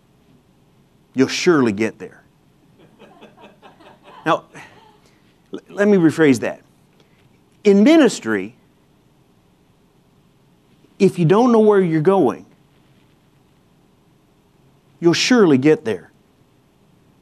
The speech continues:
Ministry, whether inside or outside the local church, is messy business.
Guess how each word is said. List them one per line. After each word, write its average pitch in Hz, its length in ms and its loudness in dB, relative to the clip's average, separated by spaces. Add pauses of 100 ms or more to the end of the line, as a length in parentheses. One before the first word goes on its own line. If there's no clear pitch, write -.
(760)
Ministry, 226 520 2
whether 175 400 2
inside 190 680 2
or 123 160 0
outside 175 560 0
the 156 80 0
local 156 320 0
church, 131 540 -4 (440)
is 165 160 -2
messy 190 460 0
business. 147 540 -4